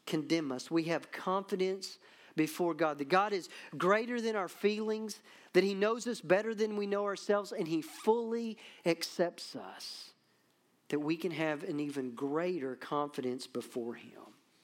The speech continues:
So John then lets us know something that he knows. That when,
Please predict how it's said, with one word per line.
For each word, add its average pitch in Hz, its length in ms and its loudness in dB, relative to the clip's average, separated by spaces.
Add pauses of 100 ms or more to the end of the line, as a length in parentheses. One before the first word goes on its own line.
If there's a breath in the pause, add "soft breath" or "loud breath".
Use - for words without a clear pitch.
(880 soft breath)
So - 180 4
John 214 320 2
then 226 220 -2
lets 190 340 -2
us 175 380 -2
know 156 280 0
something 139 800 -2 (360 loud breath)
that 131 120 0
he 131 200 -4
knows. - 600 -12 (640 loud breath)
That 175 140 6
when, 185 320 0